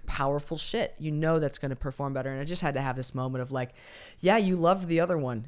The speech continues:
It was your favorite child, and the audience gives no fucks."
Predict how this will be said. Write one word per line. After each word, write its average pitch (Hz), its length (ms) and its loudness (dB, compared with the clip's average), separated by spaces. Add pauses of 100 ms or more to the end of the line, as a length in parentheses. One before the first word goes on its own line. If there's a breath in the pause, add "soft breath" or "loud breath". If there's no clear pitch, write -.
It 180 140 2
was 180 180 2
your 143 80 2
favorite 135 420 0
child, 120 380 0
and 117 100 -2
the 117 120 -4
audience 131 400 -2
gives 117 260 -6
no 151 540 2
fucks." - 1300 -8